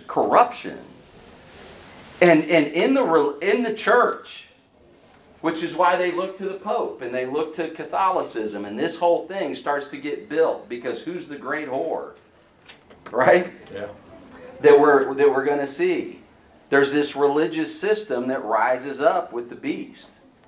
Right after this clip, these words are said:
Speaker 1: and it corrupts those who aren't willing to hear the good news and accept it. And that's one third of mankind is corrupted.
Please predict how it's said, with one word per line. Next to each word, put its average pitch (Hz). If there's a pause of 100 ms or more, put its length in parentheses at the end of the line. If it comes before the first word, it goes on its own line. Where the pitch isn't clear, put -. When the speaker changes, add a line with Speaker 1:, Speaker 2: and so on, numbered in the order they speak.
Speaker 1:
and 120
it -
corrupts -
those 113
who -
aren't 127
willing 123
to 123
hear 175 (880)
the 135
good 139
news 156
and 131
accept 208
it. - (680)
And 151
that's 147
one 131
third 151
of 156
mankind 160
is -
corrupted. 175